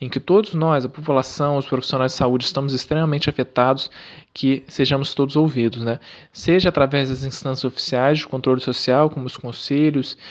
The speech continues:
de saúde, enfim, seguindo as deliberações das conferências, mas seja também pelo diálogo com a população ali que tá ali na ponta, é, os trabalhadores, enfim, a gente tem feito inúmeras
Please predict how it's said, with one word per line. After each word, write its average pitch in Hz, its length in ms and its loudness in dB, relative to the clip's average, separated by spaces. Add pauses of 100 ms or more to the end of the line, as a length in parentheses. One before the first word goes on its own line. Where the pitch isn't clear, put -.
(260)
de 120 100 -8
saúde, 131 680 2
enfim, 139 440 -6 (340)
seguindo 143 480 0
as 143 100 2
deliberações 131 640 2
das 123 140 -4
conferências, 127 680 -2 (280)
mas 131 160 0
seja 139 200 2
também 135 300 0
pelo 139 200 2
diálogo 123 420 2
com 120 340 -10
a - 100 -8
população 139 600 0
ali 139 160 2
que 127 100 -10
tá 127 100 -2
ali 123 120 -2
na 123 100 -4
ponta, 135 580 0 (400)
é, 127 100 -2
os 113 120 -8
trabalhadores, 123 680 2
enfim, 127 180 -10
a 120 40 -6
gente 123 200 -4
tem 139 120 -4
feito 139 300 -2
inúmeras 156 520 2